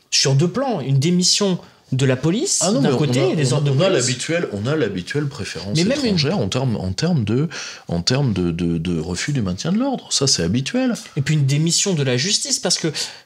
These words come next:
Speaker 1: quand on pense aux Kurdes, euh, quelque chose qui n'a pas été évoqué dans les médias, on se rappelle de l'assassinat de ces trois militantes, euh,
Speaker 2: Mmh, bien
Speaker 1: euh,
Speaker 2: sûr.
Speaker 1: kurdes dans Paris, d'une balle dans la tête chacune, quand même.
Speaker 2: Tout à fait.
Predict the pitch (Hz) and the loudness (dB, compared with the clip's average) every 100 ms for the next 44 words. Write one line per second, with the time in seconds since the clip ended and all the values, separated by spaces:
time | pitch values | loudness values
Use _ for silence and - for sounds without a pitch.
0 | - 277 262 190 156 139 123 - 139 127 | -8 -4 -2 0 0 -2 -2 -2 -2 -2
1 | 135 - - _ _ _ - - - - | -8 -18 -20 _ _ _ -14 -10 -8 -4
2 | 190 175 - 202 147 135 208 143 185 156 | -2 0 0 0 0 0 0 0 0 0
3 | 135 196 160 117 123 123 143 139 127 117 | 2 0 0 0 0 0 0 -2 -2 -2
4 | - 123 123 196 175 120 117 123 117 151 | -2 -4 -2 -2 0 0 -2 -2 -2 -2
5 | 165 123 - 117 - 127 123 120 120 151 | -2 -2 -4 -4 -4 -2 -2 -2 -2 -2
6 | 143 135 123 113 110 131 453 - 107 110 | -2 -2 0 0 2 0 -2 -2 0 0
7 | - - 160 131 117 127 151 139 120 165 | 0 0 0 0 -2 0 0 0 0 0
8 | 294 269 123 131 127 127 120 117 117 - | 0 0 0 0 0 0 -2 -2 -2 -4
9 | 180 302 339 170 170 277 339 151 101 156 | -4 -4 -2 0 0 0 0 0 0 0